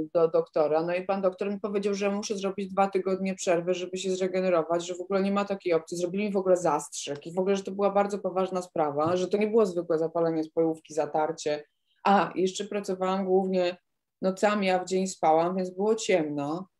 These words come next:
więc jakby on mnie w ogóle opieprzył tak strasznie, że jak ja w ogóle nie zachowuję higieny pracy. E, no i, e, ja już teraz nie pamiętam, on mówi, że, e,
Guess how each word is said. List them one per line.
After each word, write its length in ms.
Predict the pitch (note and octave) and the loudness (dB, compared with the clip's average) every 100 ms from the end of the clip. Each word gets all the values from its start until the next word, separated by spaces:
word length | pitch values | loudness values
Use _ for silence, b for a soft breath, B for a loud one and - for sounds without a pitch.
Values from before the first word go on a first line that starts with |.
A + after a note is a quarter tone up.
| _ - | _ -6
więc 160 | F#3 F#3 | -4 -2
jakby 240 | F#3+ F#3+ | -2 2
on 160 | G3 G#3 | 2 2
mnie 180 | G#3 G3 | 0 -2
w 60 | |
ogóle 180 | G3+ G#3+ | 2 2
opieprzył 500 | G#3 A#3 A3 - A3 | 2 0 -2 -4 -4
tak 180 | A3 G#3+ | -4 -4
strasznie, 460 | - G3 G3+ G#3+ | 0 2 2 0
że 100 | G3 | -2
jak 220 | G3+ G3+ G3+ | 2 0 0
ja 80 | |
w 60 | G3 | -4
ogóle 340 | G3 G3 G3+ | -2 2 2
nie 120 | G3 G3 | 2 -2
zachowuję 500 | G3+ G3+ F#3+ G3 G3+ | -4 -4 0 2 0
higieny 560 | F#3+ F#3+ F#3 F3+ F3 - _ _ _ _ _ - - - - _ | -2 -2 0 2 0 -4 _ _ _ _ _ -18 -18 -20 -20 _
pracy. 600 | F3+ E3+ D3+ - D#3 F3+ - _ _ _ _ _ _ E3 | 4 4 2 -2 -2 -4 -12 _ _ _ _ _ _ 2
E, 800 | E3 E3 E3 E3 E3 E3 E3+ E3+ _ _ _ _ _ _ _ _ _ - | 6 6 6 6 4 4 2 -4 _ _ _ _ _ _ _ _ _ 0
no 300 | A3+ F3+ D#3+ | 4 4 4
i, 380 | F#3+ G3+ G#3 G3+ | 2 0 0 -2
e, 680 | - G3 F#3+ F#3+ F#3+ G3 G3+ - _ _ _ _ _ _ _ _ _ | -2 0 0 0 0 -2 -4 -8 _ _ _ _ _ _ _ _ _
ja 160 | F#3 G3 | 2 4
już 160 | G#3+ - | 4 2
teraz 240 | A3 A3+ | -2 -2
nie 80 | A#3 | 0
pamiętam, 480 | B3 B3+ B3 G3 F#3 | 2 4 4 2 2
on 180 | F3+ | 2
mówi, 360 | F#3 F#3 F#3 G3 | 2 2 0 -2
że, 440 | F#3 F#3 F#3 F#3 | 2 4 6 4
e, 60 | - | 4